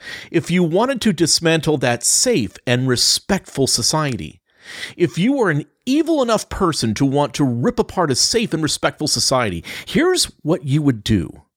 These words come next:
You would introduce danger.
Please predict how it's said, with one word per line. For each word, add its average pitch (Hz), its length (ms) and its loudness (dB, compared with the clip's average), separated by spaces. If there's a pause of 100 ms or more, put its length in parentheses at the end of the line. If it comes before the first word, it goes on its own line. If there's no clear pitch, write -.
(1160)
You 104 180 2
would 117 100 6
introduce 127 760 2 (840)
danger. 123 640 0